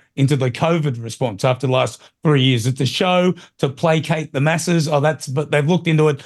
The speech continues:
It's all okay. It's above board. Let's move on." I agree with you completely. The other thing that you said, and, um,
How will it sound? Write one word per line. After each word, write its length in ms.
It's 140
all 160
okay. 360
It's 120
above 340
board. 300
Let's 260
move 200
on." 160
I 180
agree 280
with 160
you 160
completely. 360
The 80
other 160
thing 160
that 120
you 160
said, 340
and, 420
um, 240